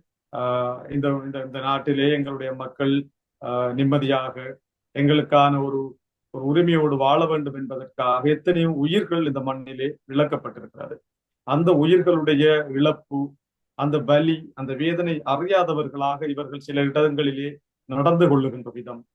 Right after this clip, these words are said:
அல்லது வெளிப்படுத்துகின்ற கருத்துக்கள் போன்றவைகள் எங்களுக்கு தாக்கத்தை ஏற்படுத்துகிறது, வலியை ஏற்படுத்துகிறது. அதில் ஒட்டுமொத்தமாக, ஆ, நாங்கள் இவர்களுடைய சில பார்வைகளை, சில கருத்துக்களை பார்க்கிற போது எங்களுக்கு அந்த வேதனை இருக்கிறது.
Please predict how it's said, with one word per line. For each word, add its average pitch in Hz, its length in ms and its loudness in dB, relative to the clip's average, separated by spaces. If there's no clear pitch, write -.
அல்லது 160 360 2
வெளிப்படுத்துகின்ற 139 840 2
கருத்துக்கள் 151 640 -2
போன்றவைகள் 139 880 -4
எங்களுக்கு 151 580 -2
தாக்கத்தை 131 460 -2
ஏற்படுத்துகிறது, 117 720 -12
வலியை 147 280 4
ஏற்படுத்துகிறது. - 840 -8
அதில் 175 200 4
ஒட்டுமொத்தமாக, 170 720 2
ஆ, 139 340 4
நாங்கள் 143 440 -2
இவர்களுடைய 139 500 -4
சில 131 160 -12
பார்வைகளை, 139 580 -2
சில 135 160 -14
கருத்துக்களை 135 460 -4
பார்க்கிற 131 340 -4
போது 135 200 -4
எங்களுக்கு 151 240 0
அந்த 151 180 -8
வேதனை 147 180 -4
இருக்கிறது. 147 380 -6